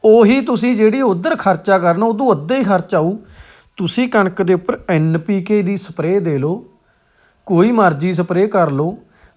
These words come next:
ਵਧੀਆ ਸਪਰੇਅ ਕਰ ਲਓ ਲਿਆ ਕੇ। ਤੁਹਾਡੀ ਕਣਕ ਦੀ ਜੇ ਗਰੋਥ ਹੋ ਜੂ ਤਾਂ ਗੁੱਲੀ ਡੰਡਾ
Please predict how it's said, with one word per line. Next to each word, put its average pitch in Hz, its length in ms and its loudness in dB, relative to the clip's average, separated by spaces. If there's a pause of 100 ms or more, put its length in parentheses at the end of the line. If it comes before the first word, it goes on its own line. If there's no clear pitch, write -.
ਵਧੀਆ 151 460 2
ਸਪਰੇਅ 214 380 0
ਕਰ 143 200 0
ਲਓ 147 160 -2
ਲਿਆ 202 200 2
ਕੇ। 180 140 -4
ਤੁਹਾਡੀ 160 300 -6
ਕਣਕ 175 400 -2
ਦੀ 240 180 0
ਜੇ 233 140 4
ਗਰੋਥ 202 360 4
ਹੋ 202 120 2
ਜੂ 202 220 -2 (500)
ਤਾਂ 233 140 6
ਗੁੱਲੀ 175 420 2
ਡੰਡਾ 185 840 2